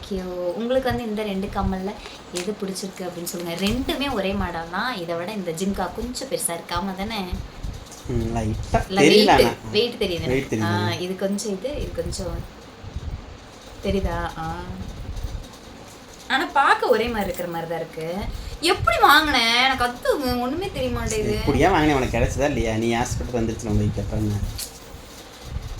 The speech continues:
Speaker 1: Thank you for the god.
Speaker 2: கால்ல விழு, கால்ல விழு, குப்புற விழு, குப்புற விழு, குப்புற
Speaker 1: ம்,
Speaker 2: விழு.
Speaker 1: விழுகுறேன், குப்புற.
Speaker 2: சரி, எந்த கிஃப்ட் வேணும் உனக்கு? ஃபர்ஸ்ட் கொடுத்த அந்த கிஃப்ட் வேணுமா, இது வேணுமா?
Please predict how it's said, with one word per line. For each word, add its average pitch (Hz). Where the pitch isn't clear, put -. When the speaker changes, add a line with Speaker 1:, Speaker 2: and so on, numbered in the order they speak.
Speaker 1:
Thank 302
you 381
for 302
the 262
god. 247
Speaker 2:
கால்ல 135
விழு, 120
கால்ல 131
விழு, 123
குப்புற 139
விழு, 123
குப்புற 127
விழு, 117
குப்புற -
Speaker 1:
ம், 202
Speaker 2:
விழு. 202
Speaker 1:
விழுகுறேன், 254
குப்புற. 214
Speaker 2:
சரி, 156
எந்த 165
கிஃப்ட் 180
வேணும் 156
உனக்கு? 139
ஃபர்ஸ்ட் 143
கொடுத்த 160
அந்த 147
கிஃப்ட் 147
வேணுமா, 156
இது 156
வேணுமா? 131